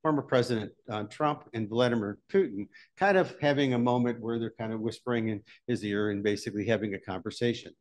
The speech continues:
to basically demonstrate that they have this very close relationship. But when we analyze this image with our software to basically understand if this could be real or fake, um, this is what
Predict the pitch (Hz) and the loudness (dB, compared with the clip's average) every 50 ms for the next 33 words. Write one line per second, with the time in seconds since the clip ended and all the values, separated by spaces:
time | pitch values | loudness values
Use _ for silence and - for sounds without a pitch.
0 | _ _ - _ _ - 156 151 175 160 - - 147 - 147 127 117 135 127 131 | _ _ -20 _ _ -6 -2 -2 -2 -2 -2 -6 -6 -4 -4 -2 0 0 0 0
1 | 131 120 - - 131 113 - 120 113 - 131 123 117 131 135 120 113 113 113 110 | -2 -4 -4 -4 -4 -4 -4 -6 -6 -4 -4 -4 -2 -2 -2 -2 -4 -6 -10 -10
2 | - - - 120 123 120 117 - - - 117 113 107 - - - 117 107 110 127 | -8 -4 -2 0 0 0 -2 -4 -6 -4 -2 -2 -2 -2 -4 -6 -4 0 2 2
3 | 127 120 - - 101 85 - - 82 - _ _ _ _ _ _ _ _ _ _ | 2 0 -2 -6 -8 -8 -10 -12 -12 -14 _ _ _ _ _ _ _ _ _ _
4 | - - - - - _ _ _ _ - 175 156 - - - 160 190 220 247 269 | -20 -20 -20 -20 -20 _ _ _ _ 4 4 4 4 2 4 4 6 6 6 4
5 | 240 - 226 254 277 294 302 277 254 233 202 - - 208 202 208 - 170 151 143 | 4 4 2 4 4 4 4 4 4 4 4 2 2 0 2 2 2 2 4 2
6 | 139 131 - 139 127 135 135 127 - - 165 165 156 - 139 131 127 123 127 135 | 2 0 0 -2 0 0 0 0 2 2 0 0 0 0 -2 0 0 0 2 0
7 | 139 131 - - 143 - 139 131 117 - 131 135 127 120 - - - 135 131 131 | 0 0 -2 -4 -6 -2 -2 -2 0 0 0 -2 -2 -4 -4 -2 0 2 2 2
8 | 120 120 131 131 127 - - 151 135 - - - 135 139 - 131 120 113 107 123 | 2 0 -2 -4 -4 -2 0 -2 -2 -2 -2 -4 -4 -4 -2 -2 -2 -2 0 2
9 | 127 120 117 117 101 110 - - - - 233 214 135 113 120 - - _ _ _ | 4 4 4 2 0 -6 -12 -8 -2 0 2 2 2 0 -4 -8 -14 _ _ _
10 | _ _ _ - _ _ - 139 147 143 143 135 127 127 175 185 185 - 156 135 | _ _ _ -20 _ _ 0 2 2 2 0 -2 -2 2 2 2 2 2 -2 -2
11 | 120 123 123 127 127 120 - | 0 2 2 2 2 2 -2